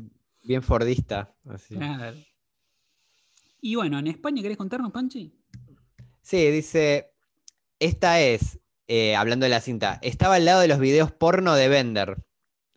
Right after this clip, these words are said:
Speaker 1: Así que bueno, en la versión española, en este lugar donde están todas lo-, las grabaciones, también <laughs> están los videos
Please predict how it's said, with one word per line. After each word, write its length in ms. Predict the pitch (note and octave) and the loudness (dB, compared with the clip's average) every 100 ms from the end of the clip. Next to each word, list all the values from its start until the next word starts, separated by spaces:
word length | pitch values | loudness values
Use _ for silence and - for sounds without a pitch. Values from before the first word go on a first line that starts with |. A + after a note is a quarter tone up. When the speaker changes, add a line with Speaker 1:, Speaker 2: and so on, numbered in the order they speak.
| _ - - G2 | _ -20 -20 -20
Speaker 1:
Así 280 | - A2 C3+ | -12 -10 -6
que 80 | C#3 | -2
bueno, 160 | C#3 | 0
en 40 | B2 | 0
la 80 | B2 | -2
versión 200 | B2 E3 | -2 -4
española, 580 | - D#3 E3 F#3 F3+ - | -2 -2 2 2 2 -2
en 160 | C3 B2+ | -10 -8
este 280 | C3+ D#3 C#3 | -6 -4 -2
lugar 220 | C#3+ D3+ | 0 -2
donde 360 | D3+ C3 A#2+ A#2 | -4 -4 -4 -4
están 300 | - C#3 C3 | -6 -8 -2
todas 180 | D3+ | -2
lo-, 200 | C#3+ C3 | 0 0
las 160 | B2+ B2 | 0 -2
grabaciones, 720 | B2 A#2+ A#2+ - D3+ E3 - | 0 -2 -2 -2 -4 -4 -8
también 320 | - B2 C3+ B2+ | -8 -6 -2 0
<laughs> 40 | |
están 240 | - - D3+ | 2 0 0
los 100 | C3+ | -2
videos 260 | A#2+ B2 | 0 -2